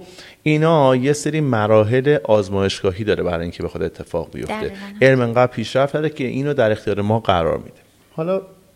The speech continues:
Speaker 1: بیایم صرف نظر بکنیم از لابراتوار و جاهایی که احتیاج به تجهیزات داشته باشه. همینجوری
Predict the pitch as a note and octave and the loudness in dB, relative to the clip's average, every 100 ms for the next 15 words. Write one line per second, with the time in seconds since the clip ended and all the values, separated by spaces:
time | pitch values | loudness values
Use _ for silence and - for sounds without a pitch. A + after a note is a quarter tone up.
0 | C#3 D#3+ E3+ - - - - - _ - | -10 -6 -6 -6 -20 -20 -20 -20 _ -2
1 | - A#2+ A2 A#2 A2+ G#2+ B2 A2 - F2+ | 2 2 4 4 4 4 4 4 -2 -6
2 | F2 F2 F#2 F#2 F2 F2+ F2+ - F#2 F2 | -4 -4 0 2 2 0 -4 -4 -4 -2
3 | F#2 F#2+ F#2 F#2 - E2+ F2+ F#2+ - G2+ | -2 -2 -2 -2 -4 -4 -4 -4 0 -2
4 | - - - - G2+ - A#2 - - - | -2 -16 -6 -4 -2 -2 -2 2 2 2
5 | A2 G#2 - G2+ A2 G#2+ - E2 - D2+ | -2 -2 -6 -2 2 2 0 -6 -6 -6
6 | D2+ - - - - - - F3 F3 F3+ | -8 -12 -16 -20 -20 -14 0 4 6 4
7 | E3 D#3+ F3 F#3 B2 | 4 2 2 0 -4